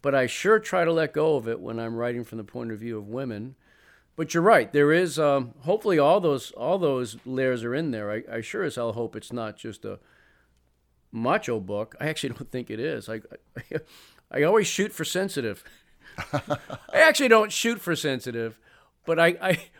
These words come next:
I hope that it is always a sensitive treatment of these human beings, whatever comes out of me.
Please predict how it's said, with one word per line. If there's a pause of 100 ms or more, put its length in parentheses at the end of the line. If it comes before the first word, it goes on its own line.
(120)
I
hope
that
it
is
always
a
sensitive
treatment
of
these
human
beings,
whatever
comes
out
of
me.